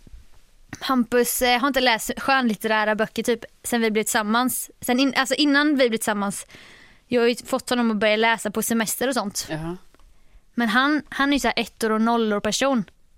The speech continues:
Speaker 1: Han har fruktansvärt dålig <laughs> fantasi. Och då berättade han att han kan inte se någonting framför sig <laughs>
Speaker 2: Nej.
Speaker 1: när han läser en bok.
Speaker 2: Är det sant?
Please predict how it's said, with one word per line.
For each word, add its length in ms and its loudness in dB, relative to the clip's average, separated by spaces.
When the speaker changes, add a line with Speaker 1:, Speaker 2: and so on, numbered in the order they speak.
Speaker 1:
Han 200 0
har 80 2
fruktansvärt 760 -4
dålig 300 2
<laughs> 240 -8
fantasi. 680 2
Och 100 2
då 280 2
berättade 420 0
han 160 0
att 300 -6
han 260 0
kan 120 0
inte 160 -2
se 200 0
någonting 540 2
framför 360 -2
sig 280 0
<laughs> 280 -16
Speaker 2:
Nej. 420 0
Speaker 1:
när 60 4
han 140 2
läser 260 0
en 180 0
bok. 600 -2
Speaker 2:
Är 100 2
det 80 4
sant? 760 0